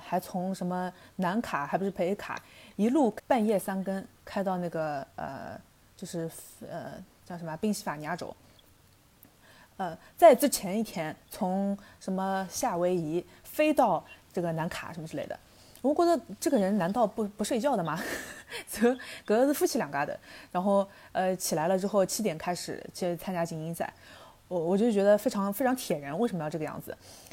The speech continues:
所以讲，因为他们是现役军人嘛，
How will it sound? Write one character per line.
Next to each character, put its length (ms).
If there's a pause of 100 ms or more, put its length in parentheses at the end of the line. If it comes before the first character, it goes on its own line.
所 160
以 120
讲， 360
因 120
为 120
他 120
们 120
是 180
现 240
役 80
军 220
人 140
嘛， 140